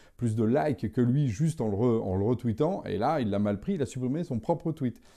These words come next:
Là, vous allez me dire, c'est un petit peu le côté égo. Oui, mais regardez. Par exemple, typiquement, euh, euh, il a dit, « Bon, alors maintenant, le télétravail, c'est autorisé à partir du moment où on a passé quarante heures dans l'entreprise. »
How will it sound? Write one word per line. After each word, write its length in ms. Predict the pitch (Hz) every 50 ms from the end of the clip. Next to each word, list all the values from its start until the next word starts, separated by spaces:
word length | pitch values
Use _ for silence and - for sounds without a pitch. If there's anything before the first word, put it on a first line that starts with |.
| - - - -
Là, 100 | - 165
vous 120 | 202 208 175
allez 80 | 180
me 60 | 175 165
dire, 140 | 190 214
c'est 140 | - - 147
un 80 | 139 143
petit 160 | 131 - 156
peu 100 | - 175
le 60 | 170
côté 320 | - 170 160 - 165 165 180
égo. 420 | 185 160 185 202 185 170 - - - - _ -
Oui, 200 | 127 175 196 185
mais 140 | 165 147
regardez. 520 | 127 135 135 135 131 135 135 135 127 127 - - _ _ _ - - - - _ _ -
Par 120 | 107 107
exemple, 300 | 120 127 123 139 131 -
typiquement, 680 | - 135 120 107 123 113 120 151 160 180 190 185 151 120
euh, 100 | 113 110 104 - - - - - - -
euh, 320 | 101 101 101 95 95 95 101
il 80 | 104
a 60 | 110 110
dit, « 100 | 113 135
Bon, 200 | 135 160 170 160
alors 160 | 139 127 113
maintenant, 320 | 120 123 123 - 160 165 180
le 100 | 156 135
télétravail, 540 | - 143 131 135 131 - - 143 156 170 165
c'est 100 | - 143
autorisé 540 | 123 - 139 131 135 127 120 147 170 185 190
à 60 | 160
partir 280 | - 139 120 - 131 127
du 60 | 131
moment 120 | 139 147 156
où 20 |
on 40 | 131
a 80 | 117 113
passé 280 | 127 120 - 156 143
quarante 420 | - - 180 151 147 165 156 - 170
heures 160 | 170 175 160
dans 80 | 151
l'entreprise. » 600 | 143 147 143 - 156 143 - 135 127 120 113 110